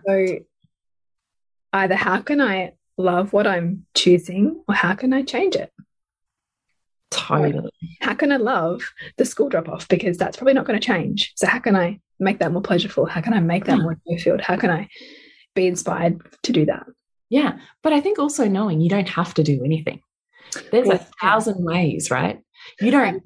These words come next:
Speaker 1: I love
Speaker 2: have to do school drop if you really fucking hate it.
Speaker 1: Yeah, it's true.
Speaker 2: You don't have to do it. So don't be victim to the choice that you're making, is my
Speaker 1: Mm.
Speaker 2: point.
Speaker 1: Mm.
Speaker 2: You don't actually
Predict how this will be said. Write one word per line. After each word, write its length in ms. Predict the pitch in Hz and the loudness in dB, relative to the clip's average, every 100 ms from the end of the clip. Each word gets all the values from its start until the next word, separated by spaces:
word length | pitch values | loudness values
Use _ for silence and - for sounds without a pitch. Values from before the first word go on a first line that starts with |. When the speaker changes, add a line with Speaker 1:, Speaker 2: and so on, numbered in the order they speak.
| - | -2
Speaker 1:
I 40 | |
love 100 | 202 | 0
Speaker 2:
have 320 | 202 214 233 - | 0 0 -2 -2
to 80 | 226 | 0
do 180 | 196 | 0
school 280 | 185 - 190 | 0 -2 -2
drop 280 | 170 190 185 | 2 2 0
if 160 | 160 175 | -4 0
you 180 | 185 | 2
really 500 | 170 160 185 202 180 | 2 2 4 4 2
fucking 400 | 170 - 180 160 | -2 -6 -2 0
hate 260 | 147 151 180 | 0 0 0
it. 200 | 113 - _ _ - | 0 -4 _ _ 0
Speaker 1:
Yeah, 180 | 175 | 2
it's 220 | 156 160 - | 2 -2 -8
true. 160 | - | 0
Speaker 2:
You 80 | 226 | 2
don't 200 | 330 359 | 4 2
have 280 | 262 262 - | 2 0 0
to 80 | 254 | 0
do 240 | 202 285 | 2 2
it. 240 | 170 190 - - | 2 0 -8 -20
So 180 | - 247 | 0 4
don't 260 | 240 320 - | 4 2 0
be 200 | 285 233 | -2 0
victim 460 | 262 262 220 180 185 | -2 0 0 2 2
to 120 | - | -2
the 100 | 214 | -2
choice 420 | - 220 262 - | 0 0 0 -2
that 140 | - 180 | -2 0
you're 140 | 208 | 2
making, 580 | 202 196 - 156 - - _ | 2 0 0 -2 -4 -10 _
is 220 | 175 165 | 0 2
my 160 | 170 160 | 2 0
Speaker 1:
Mm. 100 | - | -4
Speaker 2:
point. 340 | - - - _ - - | -6 -6 -8 _ -14 -10
Speaker 1:
Mm. 180 | 233 | -2
Speaker 2:
You 120 | 214 277 | 2 4
don't 240 | 349 466 - | 2 0 -2
actually 720 | 370 - 339 233 180 165 - | -2 -4 -2 0 2 0 -4